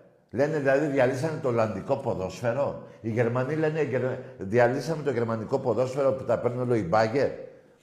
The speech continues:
Ρε, φτιάχτε ομάδες, ρε. Στην Αγγλία μέχρι πρόσφατα τα παίρνει η United. Δηλαδή, πήρε καμιά δεκαριά σερί πριν κάποια χρόνια. Στην Ισπανία τα ίδια γίνονται. Στη Γαλλία, η Λιόν, η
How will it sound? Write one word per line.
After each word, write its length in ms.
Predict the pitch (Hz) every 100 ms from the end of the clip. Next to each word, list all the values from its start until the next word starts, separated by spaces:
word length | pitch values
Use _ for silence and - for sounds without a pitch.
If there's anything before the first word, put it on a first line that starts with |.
| -
Ρε, 160 | 104
φτιάχτε 400 | 117 156 156 160
ομάδες, 640 | 160 139 135 101 76 73 67
ρε. 60 | 69 - - -
Στην 240 | - 151 147
Αγγλία 340 | 143 160 170
μέχρι 220 | 170 156
πρόσφατα 420 | - 170 170 165
τα 120 | 160 160
παίρνει 380 | 156 156 147
η 240 | 147 131 139
United. 360 | 156 131 - - - - _ _ _ _ -
Δηλαδή, 340 | 135 156 160
πήρε 220 | 143 165
καμιά 220 | 123 123 135
δεκαριά 400 | 127 123 135 123
σερί 280 | 120 123
πριν 240 | 120 107 98
κάποια 300 | 101 - 92
χρόνια. 400 | 98 87 76 - - _ _ _
Στην 360 | - - 127 123
Ισπανία 600 | 123 131 135 160 165 160
τα 180 | 156 160
ίδια 200 | 160 151
γίνονται. 540 | 143 147 101 80 76 - - _ _
Στη 240 | - - 135
Γαλλία, 800 | 127 123 139 175 170 170 - - - -
η 140 | 139
Λιόν, 560 | 135 135 147 170 160 151
η 200 | 139